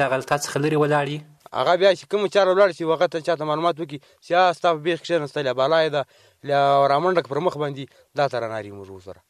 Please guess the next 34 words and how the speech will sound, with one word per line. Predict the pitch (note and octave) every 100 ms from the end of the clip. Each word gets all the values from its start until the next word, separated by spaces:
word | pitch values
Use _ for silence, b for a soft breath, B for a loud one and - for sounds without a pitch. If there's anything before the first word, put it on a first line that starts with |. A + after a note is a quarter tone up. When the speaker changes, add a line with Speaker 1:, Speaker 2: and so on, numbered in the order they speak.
| F3+
Speaker 2:
په | C3+ E3+
زور | C4 C4 G#3+
کلکې | G3 G3 F3+ E3+
نارې | E3
وو، | D#3
غټې | E3 D#3
غټې | C#3 D3
نارې | C#3 A2+
کوو. | A#2+ A#2 B B B B D3+
Speaker 1:
نو | D3 C3
زرکه | F3+ D#3+ D#3
بیا | D#3
له | D3 C#3+
نارو | D3
څخه | D3 - B2+
وبېرېږي؟ | C3 A2+ G#2+ G2+ G2 A#2 _ -
Speaker 2:
هغه | B2+ D#3+
دا، | F#3+ F#3 E3
دا | F#3+
نار | A3 F3
وویرېږي، | C3+ G#2+ G2+ - _
دا | B2 D#3
نار | E3+ F3+
وویرېږي، | G#3 G3 F#3+ F3+ - b b B2+
به |
دا | C#3+ C#3+
ستړي | G3 C#3 G2+
شي، | G#2 _ _
دا | B2
ننوځي. | B2 A2+ G2 F#2 F2+ _ -
Speaker 1:
ښه. | - - G#2+ - B B B E3+
نو | D#3+
بیا | F#3+ F3 D#3+ D3+ -
څومره | F#3+